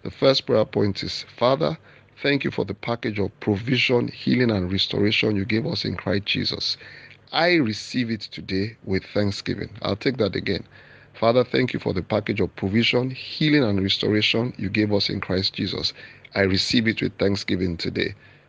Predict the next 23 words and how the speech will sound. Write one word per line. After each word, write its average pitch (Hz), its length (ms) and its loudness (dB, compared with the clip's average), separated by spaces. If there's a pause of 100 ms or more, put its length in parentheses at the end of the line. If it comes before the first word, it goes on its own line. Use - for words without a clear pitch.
The 92 80 -8
second 135 460 2
prayer 123 220 2
point 117 260 0
is 104 100 -4
a 101 80 -2
prayer 113 180 2
of 101 140 2
intercession. 95 720 -2 (420)
"Father, 127 460 2 (340)
please 131 300 4
heal 185 680 4 (120)
and 98 300 0
restore 120 520 2
all 110 200 4
nations 104 680 2
at 107 200 -4
this 104 260 -2
time 95 320 -2 (280)
in 85 280 -2
Jesus' 98 840 0
mighty 90 420 -2
name." - 300 -6